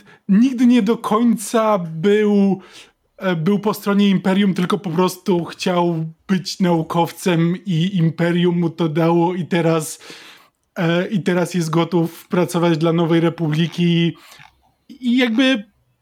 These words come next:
<clears throat> jestem gotów uwierzyć w tę przemianę w jego wypadku.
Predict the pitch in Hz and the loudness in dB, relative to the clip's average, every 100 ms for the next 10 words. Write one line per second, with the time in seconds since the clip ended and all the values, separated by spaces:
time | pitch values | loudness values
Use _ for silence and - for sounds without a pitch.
0 | _ - - - _ _ _ - - - | _ -20 -20 -20 _ _ _ -4 -2 2
1 | - - 262 - 233 190 233 233 190 214 | 4 4 2 0 -2 0 0 -2 -4 -2
2 | 175 208 190 214 - - 214 - 208 180 | 0 2 0 -2 -4 -4 -4 -2 -2 0
3 | 185 190 190 180 180 175 160 180 180 170 | 2 2 2 0 -2 -4 -4 -2 0 -2
4 | 165 151 160 - - 156 | -2 -2 -4 -6 -12 -16